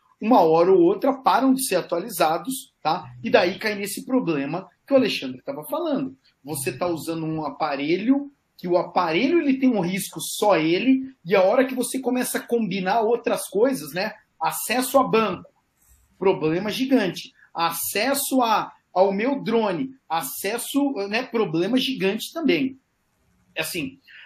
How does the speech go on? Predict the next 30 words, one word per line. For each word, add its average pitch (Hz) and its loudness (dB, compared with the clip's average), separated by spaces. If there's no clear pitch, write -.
é, 156 -2
essa 175 -2
notícia 190 2
em 247 2
específico 220 -2
é 170 2
alguma 196 -2
coisa 160 -2
muito 165 -6
louca, 190 -2
porque 190 -4
a 156 -8
gente 196 -4
sempre 269 0
fica 214 -2
falando 196 -2
que - -8
o 185 -2
mantra 185 0
é 185 -2
atualizar, 160 -2
atualizar, 185 -2
atualizar. 185 -6
E 226 2
aqui, 262 0
a 233 4
D 175 -6
J 165 -2
I, 262 -2
né, 233 -4